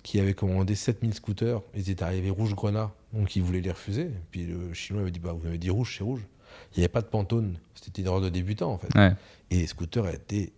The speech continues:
Speaker 1: totalement, euh, invendables.
Speaker 2: Ouais, ouais.
Speaker 1: Voilà, donc du coup, je me suis dit, « Ok, c'est bien, ça, ça a bien marché », mais on était toujours tributaire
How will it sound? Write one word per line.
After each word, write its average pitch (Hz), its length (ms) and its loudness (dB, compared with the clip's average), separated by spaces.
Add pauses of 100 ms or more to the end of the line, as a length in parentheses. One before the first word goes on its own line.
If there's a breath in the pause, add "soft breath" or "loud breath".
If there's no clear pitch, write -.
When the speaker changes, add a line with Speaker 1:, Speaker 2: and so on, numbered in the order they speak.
(100)
Speaker 1:
totalement, 85 600 -6
euh, 80 260 -8
invendables. 101 460 -6 (180)
Speaker 2:
Ouais, 101 160 10
ouais. 90 180 6 (140)
Speaker 1:
Voilà, 92 260 0
donc 101 220 2
du 101 100 0
coup, 151 220 2
je 147 120 -2
me 107 40 2
suis 98 200 -2
dit, « 110 260 2
Ok, 104 220 0 (320)
c'est - 200 -2
bien, 127 320 2 (180)
ça, 87 500 2 (600)
ça - 180 -2
a 95 60 0
bien 107 160 0
marché », 107 420 -2 (320 soft breath)
mais 107 120 6
on 110 120 4
était 104 200 2
toujours 151 220 0
tributaire 110 680 -2